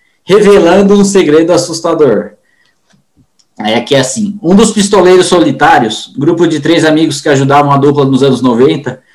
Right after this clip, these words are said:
entra em contato com Mulder e Scully, aparecendo na tela do celular.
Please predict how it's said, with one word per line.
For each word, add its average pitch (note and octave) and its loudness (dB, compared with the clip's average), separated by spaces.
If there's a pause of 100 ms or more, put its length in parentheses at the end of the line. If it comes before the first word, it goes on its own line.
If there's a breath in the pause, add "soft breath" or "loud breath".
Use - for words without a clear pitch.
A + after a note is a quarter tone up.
(180 soft breath)
entra E3+ -2
em - -4
contato F3+ 0
com F3+ 0
Mulder F3 2
e F3+ 2
Scully, C3+ -2 (240 loud breath)
aparecendo E3 0
na F3+ 0
tela D#3+ -2
do E3 -8
celular. E3 -2